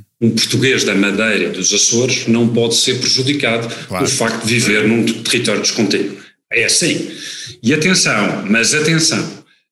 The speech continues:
Speaker 1: eh, o subsidiar, eh, enfim,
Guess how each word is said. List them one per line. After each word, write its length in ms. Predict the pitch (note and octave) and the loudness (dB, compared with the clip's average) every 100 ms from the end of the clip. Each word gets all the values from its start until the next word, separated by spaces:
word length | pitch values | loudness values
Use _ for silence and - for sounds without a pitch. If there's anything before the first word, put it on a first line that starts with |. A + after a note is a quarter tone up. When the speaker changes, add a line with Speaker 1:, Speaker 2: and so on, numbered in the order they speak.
| - | -2
Speaker 1:
eh, 1160 | B2 A#2+ A#2 A2+ A2+ A2 G#2+ G#2 A2 B2 D3 - | 0 2 2 2 2 2 2 2 0 -2 -2 0
o 80 | F3 | 2
subsidiar, 1000 | - - D3+ - F#3 C#3+ D3+ C#3 C#3+ D3+ | 4 2 2 2 2 2 4 4 4 2
eh, 180 | F3 G3 G3 - D#3+ - - | 2 0 -4 -8 -10 -10 -8
enfim, 280 | - - | -4 -4